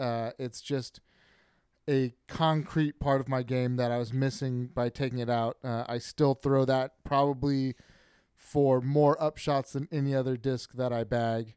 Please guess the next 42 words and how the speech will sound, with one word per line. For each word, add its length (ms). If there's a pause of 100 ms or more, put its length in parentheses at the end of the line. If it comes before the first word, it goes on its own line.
(480)
Uh, 400
still 320
have 160
a 40
Z 240
Zone. 500
Same 300
thing, 140
Robin, 260
talking 200
about 180
zones. 500 (100)
Uh, 260
Star 420
Sonic, 640 (400)
I've 280
started 340
using 240
a 60
lot 240
more, 480 (280)
uh, 380
for 720 (520)
weird 420
places 420
where 140
you 120
just 180
need 200
something 300
to 80
glide 540
for 460 (380)
twenty 280
extra 300
feet 340
and 140
not 220
hook 200
up 200
and 120
fade. 500